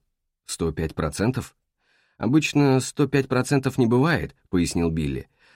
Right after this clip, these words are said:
«Обычно самое большое можешь получить сто». «Как же ты вытянул сто пять из миссис Купер?» «А был дополнительный вопрос». «Какой же?» Билли процитировал по памяти.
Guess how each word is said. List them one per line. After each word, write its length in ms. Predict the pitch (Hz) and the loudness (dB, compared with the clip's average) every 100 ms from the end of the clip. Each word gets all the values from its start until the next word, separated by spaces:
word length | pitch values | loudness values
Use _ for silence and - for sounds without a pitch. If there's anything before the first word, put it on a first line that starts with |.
| _ | _
«Обычно 440 | 113 135 131 135 | 2 2 2 0
самое 340 | 127 139 135 123 | 0 2 2 2
большое 460 | 107 104 - 135 113 | 2 0 0 2 4
можешь 400 | 113 110 107 - | 2 0 -2 0
получить 420 | 113 104 - 92 | 0 0 -2 -6
сто». 380 | - 143 78 - _ _ _ _ | -4 -2 -2 -6 _ _ _ _
«Как 220 | - 113 | -6 -2
же 120 | 120 | -2
ты 140 | 110 120 | 2 2
вытянул 520 | 113 120 104 98 90 | 2 0 2 2 0
сто 260 | - 113 104 | -2 -4 -2
пять 300 | 131 135 78 | -2 -2 -2
из 180 | 80 | -2
миссис 400 | 82 101 98 117 | 2 2 0 -6
Купер?» 340 | - 87 69 - _ _ _ _ | -2 -4 -4 -12 _ _ _ _
«А 100 | - | -4
был 220 | 113 151 143 | 2 4 4
дополнительный 680 | 139 139 143 151 135 135 | 2 2 4 4 4 4
вопрос». 460 | 135 143 95 - - _ _ _ _ _ | 4 2 -2 -4 -14 _ _ _ _ _
«Какой 320 | - 80 80 73 | -8 -4 -2 -2
же?» 180 | 95 - _ _ _ _ _ _ - | -4 -8 _ _ _ _ _ _ -4
Билли 280 | 92 107 101 | 0 2 0
процитировал 720 | - 98 90 80 90 85 82 | 0 -2 -2 -2 0 0 0
по 120 | 101 | 0
памяти. 500 | 104 85 69 - 64 | 0 -2 -4 -10 -12